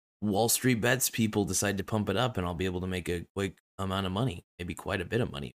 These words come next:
one session. So who knows? Maybe Sundial will go up very high because of all the Reddit traders. Who knows? But it's a very exciting time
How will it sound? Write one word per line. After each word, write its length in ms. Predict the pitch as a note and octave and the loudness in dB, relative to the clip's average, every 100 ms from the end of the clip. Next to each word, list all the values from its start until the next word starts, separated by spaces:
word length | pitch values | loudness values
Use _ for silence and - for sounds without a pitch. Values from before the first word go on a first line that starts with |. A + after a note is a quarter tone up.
| _ | _
one 140 | F2 | -6
session. 480 | F#2 E2 G#2 - - _ _ _ _ _ _ _ | -4 -2 -4 -6 -10 _ _ _ _ _ _ _
So 140 | F#2+ G#2 | 4 6
who 140 | A2+ | 6
knows? 280 | A2 B2+ F2 | 6 6 4
Maybe 280 | F#2 F#2+ G2+ | 0 0 2
Sundial 600 | A#2 A2 G#2 G2+ G2+ F#2 | 2 2 2 0 -2 -4
will 300 | F#2 G2 G2 | -2 -2 -2
go 220 | G2+ G2+ | -2 0
up 200 | G#2 - - - | -2 -4 -14 -2
very 380 | G2+ G#2+ G#2+ G2+ | 2 4 4 2
high 580 | G#2 A#2+ A2+ F#2+ G2+ F2 | 0 0 2 0 -2 -6
because 360 | F#2 - F#2 | -10 -6 -4
of 100 | F#2 | -2
all 220 | F2+ F#2+ F#2+ | 0 2 2
the 100 | F#2 | 0
Reddit 380 | F#2 F#2+ F2 | 2 2 0
traders. 640 | - - G2 F#2+ - - - | -4 0 0 0 -4 -4 -2
Who 120 | G2+ | 0
knows? 560 | F2+ F#2+ E2 - - - _ - _ _ _ - | 0 -2 -2 -2 -4 -4 _ -20 _ _ _ 4
But 140 | A2+ | 6
it's 180 | G#2 G#2 | 6 4
a 60 | |
very 300 | F#2+ F#2+ A#2+ | 2 6 6
exciting 460 | A#2 - A2 G#2+ G#2 | 6 4 4 2 0
time 600 | - A2 G#2+ G#2+ G#2+ G#2 | -4 -2 2 2 0 -4